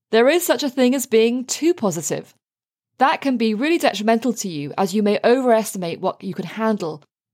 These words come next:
or be overly positive in a situation that it's just not possible to be successful at.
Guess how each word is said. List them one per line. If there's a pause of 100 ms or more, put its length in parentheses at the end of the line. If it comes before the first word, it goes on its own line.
(140)
or
be
overly
positive
in
a
situation
that (280)
it's
just
not
possible
to
be
successful
at.